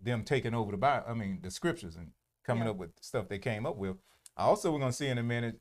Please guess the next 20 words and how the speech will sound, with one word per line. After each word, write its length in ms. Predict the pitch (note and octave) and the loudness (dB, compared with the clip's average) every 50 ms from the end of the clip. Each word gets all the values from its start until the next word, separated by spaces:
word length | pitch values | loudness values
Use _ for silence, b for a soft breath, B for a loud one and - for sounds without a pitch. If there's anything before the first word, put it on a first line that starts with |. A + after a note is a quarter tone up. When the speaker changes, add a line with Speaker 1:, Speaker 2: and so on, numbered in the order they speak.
| _ - | _ -16
Speaker 1:
uh, 40 | A2 - - | -14 -6 -2
Thanksgiving 580 | C#3 C#3+ F3+ G#3+ - C#3+ B2 A#2+ A2 A2+ G#2+ G#2+ | 0 0 0 0 -2 0 0 0 2 0 -2 -2
was 140 | G2+ F#2+ F2+ | -2 -4 -4
before. 420 | F2 F2+ E2+ - A#2 F#2+ C#2 - _ _ _ _ _ _ _ _ _ _ _ _ _ _ - | -6 -8 -8 -6 -6 -6 -6 -8 _ _ _ _ _ _ _ _ _ _ _ _ _ _ -8
When 140 | F#2+ G2+ G2+ | -6 -4 -4
we 80 | G#2 G2 | -4 -2
get 140 | G#2+ G#2+ G#2+ | -2 -2 -2
into 200 | G2+ G2 A#2 A2 | -4 -4 -2 -2
the 60 | G2+ | 0
history 380 | G#2 C3+ F3 F#3 - - F#2+ F2 | 0 0 0 0 -2 -6 -8 -8
and 100 | F2 F#2 | -8 -8
see 200 | - - A#2+ A2+ | -6 -4 -2 -2
what 240 | G#2 G2+ G#2+ G#2+ G2+ G2+ | 0 0 -2 -2 -2 -2
it 100 | C3+ D3 | -2 -2
was, 220 | D#3+ C#3 A#2+ G#2+ - | 0 0 -2 -4 -4
what 200 | F#2+ G#2 A2 A2 | -2 -2 0 0
it 60 | G2 | 0
was 140 | F#2 F#2 - | -2 -4 -8
patterned 380 | - - E3+ F#3+ D3 A#2 G2+ F2+ | 0 0 2 2 2 0 -4 -6
out, 160 | D#2+ D2 | -8 -10